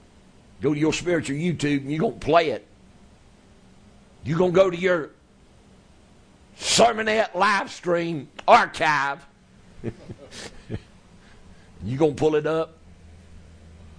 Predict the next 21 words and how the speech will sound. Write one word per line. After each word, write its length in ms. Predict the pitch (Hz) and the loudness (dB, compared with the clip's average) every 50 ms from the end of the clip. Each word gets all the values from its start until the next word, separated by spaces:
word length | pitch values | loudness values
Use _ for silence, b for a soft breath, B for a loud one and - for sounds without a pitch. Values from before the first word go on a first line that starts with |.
| - | -12
on 160 | - 107 123 127 | -10 -8 -4 -2
your 140 | 123 123 | -2 -2
computer 420 | 113 - 110 104 - 135 135 113 107 | -2 -4 -6 -6 -6 -4 -4 -4 -4
screen 320 | - - 117 113 117 113 | -4 -4 -4 -4 -2 0
there, 100 | 110 113 | -2 -2
Brother 300 | 110 107 113 110 110 113 | 0 0 0 0 0 0
Eric 160 | 113 110 107 | 0 -2 -2
Metter 260 | 104 117 120 110 104 95 | -2 -4 -2 -2 -2 -2
is 120 | 95 87 | -4 -4
telling 220 | - - 107 101 95 | -4 -4 -4 -4 -4
you 100 | 85 80 | -6 -6
how 220 | 73 90 104 104 | -2 -2 0 0
to 60 | 104 | -2
do 180 | 107 107 107 95 | -2 -2 -2 -2
it. 160 | 87 85 - - - - - - - - - - - - - - - - - - - - - - - - - - - - - 85 | -2 -4 -6 -10 -18 -20 -20 -20 -20 -20 -20 -20 -20 -20 -20 -20 -20 -20 -20 -20 -20 -20 -20 -20 -20 -20 -20 -20 -20 -20 -18 -14
And 80 | 87 87 | -10 -10
the 20 | |
Lord 140 | 87 85 76 | -10 -8 -8
gonna 100 | 87 85 | -10 -8
say, 140 | - 92 85 | -8 -8 -8
"See, 260 | - - 107 117 | -8 -6 -8 -8